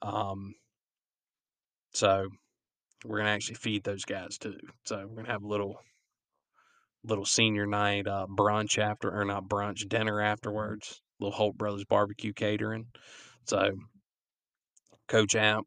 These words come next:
Coach Estep, Coach Bill Hanna, we'll see you on Thursday. Um, but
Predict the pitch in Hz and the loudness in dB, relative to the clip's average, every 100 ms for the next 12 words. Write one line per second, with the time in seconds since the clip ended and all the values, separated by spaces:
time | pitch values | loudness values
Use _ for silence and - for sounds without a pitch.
0 | - 110 101 110 107 - 107 110 - 107 | -6 -4 -2 -2 -4 -2 0 0 0 -4
1 | 98 - 104 104 107 107 107 110 _ - | -4 -2 -2 0 2 2 0 -4 _ -10
2 | 113 - 107 104 101 101 107 107 104 110 | -6 -2 2 2 4 2 4 2 2 2
3 | 117 120 - - - - - - 113 104 | 0 -2 -14 -20 -20 -20 -8 4 8 8
4 | 104 104 - _ _ _ _ _ _ _ | 8 0 -8 _ _ _ _ _ _ _
5 | - 107 | 2 4